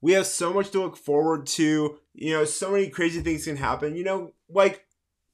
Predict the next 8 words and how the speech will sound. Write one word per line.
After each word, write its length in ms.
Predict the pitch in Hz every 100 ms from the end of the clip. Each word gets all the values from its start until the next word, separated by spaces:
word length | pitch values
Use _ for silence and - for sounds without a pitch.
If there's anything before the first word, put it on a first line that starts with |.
| _ _ -
the 180 | 151 202
busted 460 | 135 185 190 190
bracket. 320 | 139 139 135 87
You 120 | 143
know, 100 | 185
it's 120 | 180
gonna 140 | 220
happen. 600 | 196 139 139 131 90 92